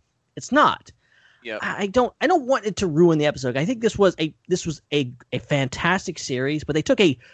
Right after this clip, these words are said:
Speaker 1: really fantastic element 'cause it could be expanded upon
Speaker 2: Right.
Speaker 1: and just threw it away. And I'm like, "Okay, guys, you had me, but you, you, you done, you done goofed up here."
Speaker 2: Yeah, you kinda lost me, and that's disappointing because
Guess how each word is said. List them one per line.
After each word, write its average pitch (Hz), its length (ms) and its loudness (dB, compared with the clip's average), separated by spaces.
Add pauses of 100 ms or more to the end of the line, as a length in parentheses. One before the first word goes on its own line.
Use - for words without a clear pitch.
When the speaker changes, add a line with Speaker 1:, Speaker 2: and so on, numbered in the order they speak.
(240)
Speaker 1:
really 233 400 4
fantastic 170 680 -2
element 160 460 0
'cause 143 100 -6
it 143 80 -2
could 120 100 -4
be 110 60 -8
expanded 196 580 -2
upon 107 420 -6 (380)
Speaker 2:
Right. 104 140 -4
Speaker 1:
and 175 80 2
just - 220 -8
threw 139 180 2
it 113 60 2
away. 147 320 4 (160)
And 127 160 -6
I'm 127 100 -2
like, 131 380 -2 (640)
"Okay, 370 300 0
guys, 226 420 2
you 330 140 2
had 311 380 0
me, 214 340 -2
but 202 360 -2 (100)
you, 190 220 -12 (220)
you, 180 340 -6
you 190 160 -2
done, 285 440 2 (140)
you 247 120 -6
done 285 360 -2 (120)
goofed 196 320 0
up 147 160 0
here." 98 260 -10 (300)
Speaker 2:
Yeah, 208 160 -4
you 190 180 -8
kinda 208 300 -4
lost 247 420 -6
me, 135 240 -8
and 190 180 -6
that's 269 220 -6
disappointing 208 800 -6
because 175 500 0